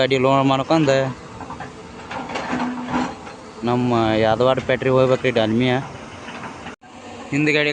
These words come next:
ಕಾಣ್ತೈತಲ್ರಿ ಅದು ಮೈಸೂರು ಬೆಟ್ಟ ರೀ,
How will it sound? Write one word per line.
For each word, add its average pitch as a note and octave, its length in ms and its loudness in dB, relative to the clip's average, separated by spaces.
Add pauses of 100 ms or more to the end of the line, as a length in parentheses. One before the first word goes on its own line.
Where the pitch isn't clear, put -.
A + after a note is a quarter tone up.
ಕಾಣ್ತೈತಲ್ರಿ C#3+ 680 0
ಅದು C#3 180 2 (920)
ಮೈಸೂರು B2+ 440 -2
ಬೆಟ್ಟ C3 240 0
ರೀ, C#3 100 0